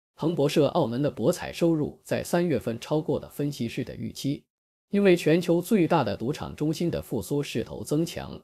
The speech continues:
毛收入从去年同期增长了百分之五十三，达到二十四亿美元，超过了分析师预测的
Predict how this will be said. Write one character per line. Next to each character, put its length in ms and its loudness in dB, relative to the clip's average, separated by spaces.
毛 200 2
收 200 2
入 140 4
从 200 -2
去 220 -2
年 180 -2
同 200 -4
期 260 0
增 240 2
长 160 -4
了 80 -10
百 180 -4
分 160 -6
之 100 -2
五 160 -4
十 140 -14
三， 320 -2
达 140 2
到 140 6
二 140 4
十 100 0
四 220 0
亿 100 -2
美 180 -8
元， 380 -12
超 160 4
过 160 2
了 80 0
分 180 2
析 140 -2
师 160 2
预 180 0
测 180 -2
的 120 -6